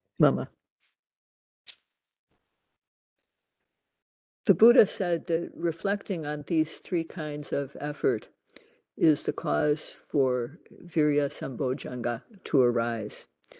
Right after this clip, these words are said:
Uh, we should make the reflection that, um, to make the effort to begin, to develop the effort that we've begun, and to bring it to completion.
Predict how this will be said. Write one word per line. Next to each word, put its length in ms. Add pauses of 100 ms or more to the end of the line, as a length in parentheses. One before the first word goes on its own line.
(560)
Uh, 200 (680)
we 100
should 560 (600)
make 180
the 100
reflection 680
that, 320 (100)
um, 300
to 100
make 300
the 140
effort 360
to 120
begin, 640 (920)
to 320
develop 580
the 180 (200)
effort 400
that 80
we've 260
begun, 520 (680)
and 340
to 280
bring 260
it 140
to 120
completion. 720